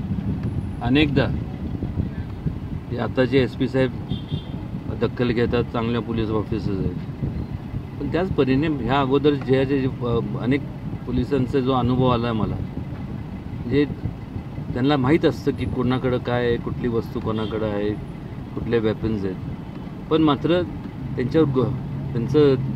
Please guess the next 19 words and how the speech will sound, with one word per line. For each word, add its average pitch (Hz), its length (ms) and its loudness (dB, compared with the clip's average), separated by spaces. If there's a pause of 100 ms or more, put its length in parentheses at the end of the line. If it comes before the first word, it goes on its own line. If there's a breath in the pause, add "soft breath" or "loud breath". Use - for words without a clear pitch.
द-, - 20 0
द-, 117 200 -2 (440)
त्यांच्यावर 135 340 0
कुठली 139 220 0
कारवाई 127 360 4
केली 123 300 2
जात, 110 320 -2
जात 107 180 2
नाही, 127 160 0 (400)
ही - 60 -4
फार 147 220 4
मोठी 151 280 2
शोकांतिका 113 600 0
आहे. - 200 -8 (920)
मी 117 200 0
एसपी 127 240 0
साहेबांशी 131 460 4
बोललो 123 300 4
आता, 127 380 4